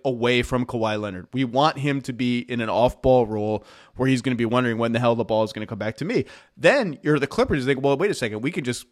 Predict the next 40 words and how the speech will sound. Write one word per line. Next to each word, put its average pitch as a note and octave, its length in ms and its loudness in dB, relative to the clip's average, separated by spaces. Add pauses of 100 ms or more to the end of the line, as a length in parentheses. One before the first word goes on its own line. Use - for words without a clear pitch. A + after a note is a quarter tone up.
give C#3 140 0
the D3 80 0
ball B2 160 2
to B2 80 -8
Kawhi D3+ 380 2
and B2 100 -4
one, B2+ 340 -6
run C3 420 0
Kawhi, F#3 340 2
Terrence C#3 340 2
Mann A2+ 180 2
pick C3+ 200 -4
and A#2+ 80 -2
rolls." A2 160 -2
And A2+ 100 -10
Terrence D#3 260 0
Mann's D#3 240 0
a B2+ 60 -2
really D3+ 400 4
good C#3+ 180 4
screener. C3 440 0
That's B2+ 200 0
one D#3 120 0
of D3 40 0
the C#3 80 0
reasons C3 200 2
I A#2+ 80 4
want A#2 320 2
him B2 140 4
in A2+ 100 -2
this A2+ 140 -4
starting A2 300 -2
five. A2+ 220 -2
He's G#2 120 -12
a A2+ 40 -8
good C#3 300 0
screen C3+ 420 -2
and A2+ 140 -6
dive A2+ 340 -2
guy G#2+ 320 0